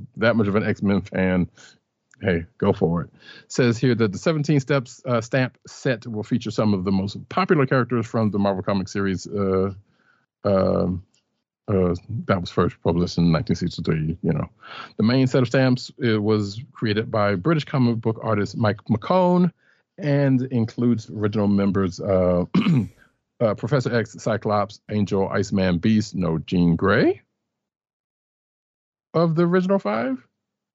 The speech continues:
That's, oh, wait, okay. Other favorite characters, Wolverine, Kitty Pryde, Colossus, Jubilee, Jean Grey, Storm, Rogue, also feature in the collection. I was about to say, how you gonna have the original five and not have Jean up in this,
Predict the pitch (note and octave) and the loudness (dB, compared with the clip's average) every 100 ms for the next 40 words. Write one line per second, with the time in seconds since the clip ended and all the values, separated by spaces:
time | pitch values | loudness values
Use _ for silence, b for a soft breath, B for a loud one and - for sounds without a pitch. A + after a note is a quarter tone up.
0 | _ _ _ B2 D3 - - _ _ _ | _ _ _ -8 -8 -10 -20 _ _ _
1 | _ _ _ _ - A2+ F#3+ A2 F#2 F2 | _ _ _ _ 0 2 2 -2 -2 0
2 | B2 A2+ A#2+ G#2+ A2 B2 G#2+ F#2+ G2+ F#2+ | 2 2 0 -2 -4 0 0 0 -2 -2
3 | - b b - G#2 G2+ G2 G2 F#2+ G2+ | -8 b b -6 -4 0 2 2 0 0
4 | G2 F#2 - F#2 F2+ - F#2 F2 - F2+ | -4 -4 0 2 2 -2 -2 -2 -4 -8
5 | - F2 E2+ F2 E2 F2 F2 E2 F2 E2 | -4 -4 -2 -2 0 2 2 2 0 -2
6 | - - E2+ E2+ F2+ - E2+ E2+ D#2+ E2 | -4 0 2 2 0 -2 -2 -2 0 0
7 | E2 D#2+ E2+ F2 E2 D#2+ C#2+ D#2 D2+ D2+ | 0 -4 -4 -4 -4 -4 -6 -6 -4 -4
8 | C2 - B1 - B B B B - G3+ | -6 -8 -12 -12 B B B B -4 0
9 | B3+ C3+ G3+ - G3 - E3 C4+ G#3+ G#3+ | 0 -2 -6 -2 -2 0 0 0 0 0
10 | F#3+ F3+ F3 F3 E3 D3 G3 C3 C3 D#3+ | -2 -4 -2 0 0 0 0 0 0 0
11 | C3 - C3+ D3 B2 F#2+ F2+ F#2 | -2 -4 -2 -2 -2 -6 -8 -8